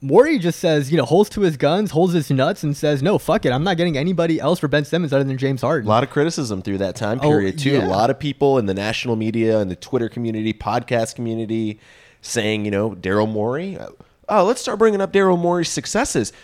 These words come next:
Speaker 2: Is he really that successful a G M? Is his history that great? Look at what he's messed up, and now he messed this up."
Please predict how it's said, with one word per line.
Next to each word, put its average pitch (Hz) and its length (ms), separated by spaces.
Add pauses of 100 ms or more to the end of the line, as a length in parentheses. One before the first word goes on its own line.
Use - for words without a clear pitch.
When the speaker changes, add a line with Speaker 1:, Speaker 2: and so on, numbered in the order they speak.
(180)
Speaker 2:
Is 139 140
he 190 80
really 127 300
that 101 220
successful - 680
a 120 40
G 117 280
M? 123 240
Is 160 80
his 107 140
history 127 340
that 131 200
great? 127 320
Look 156 220
at 170 80
what 170 100
he's 165 140
messed 160 300
up, 208 180
and 113 140
now 113 160
he 131 100
messed 156 300
this - 240
up." 104 240